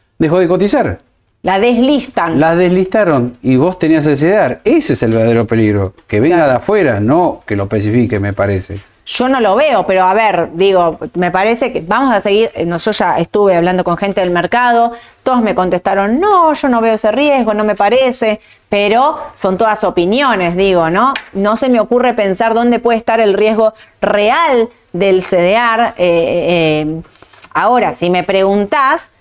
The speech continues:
Speaker 2: "Che, tengo un cedear o tengo el papel", repito lo mismo de siempre. A ver, si podés, yo tengo Coca-Cola o Johnson afuera. Y si no puedo operar afuera, bueno, me quedo con el cedear hasta que acá levantemos la bandera del peligro.
Speaker 1: Claro.
Speaker 2: Ustedes saben que si nosotros pensamos que un activo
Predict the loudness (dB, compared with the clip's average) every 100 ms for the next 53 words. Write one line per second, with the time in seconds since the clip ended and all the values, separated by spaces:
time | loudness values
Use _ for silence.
0 | -20 _ _ -4 -2 0 -2 0 0 0
1 | 0 2 2 0 0 0 0 -2 -2 0
2 | -2 0 0 0 0 0 0 0 0 -2
3 | 0 -2 0 -2 -2 -4 -6 _ -8 -2
4 | 0 0 -2 -4 -2 -2 0 2 2 0
5 | -4 _ _ _ _ _ -10 -2 -2 0
6 | 0 0 0 0 -2 0 0 2 2 0
7 | -2 -2 -4 -4 -2 -2 -2 -6 -12 _
8 | _ -2 0 0 0 0 2 2 2 2
9 | 2 0 0 2 2 2 0 -2 0 0
10 | 0 -2 -4 -2 2 4 4 0 -2 -6
11 | -6 -2 0 -2 0 0 0 0 0 0
12 | 0 0 0 2 0 0 0 2 2 2
13 | 0 0 0 0 0 0 -2 0 0 0
14 | 0 -2 0 -2 -2 -4 -2 -2 -2 -2
15 | 0 0 2 0 -2 0 2 2